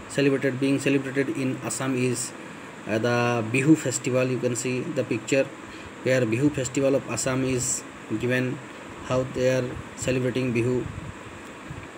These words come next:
So in this way it is about Assam. Next comes about Tripura.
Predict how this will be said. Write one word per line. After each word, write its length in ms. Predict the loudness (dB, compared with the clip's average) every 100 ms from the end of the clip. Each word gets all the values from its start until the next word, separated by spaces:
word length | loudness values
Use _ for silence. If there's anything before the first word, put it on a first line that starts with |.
| -14 -14 -12
So 320 | -4 2 4 4
in 160 | 4
this 220 | 4 4
way 220 | 4 4 4
it 80 |
is 120 | 0 2
about 280 | 2 2 -2 -8 -4
Assam. 520 | -2 0 2 2 0 -6 0 6
Next 300 | 6 4 4
comes 400 | 8 8 4 -8 -4
about 240 | 2 2 2 -4
Tripura. 520 | 6 6 8 6 6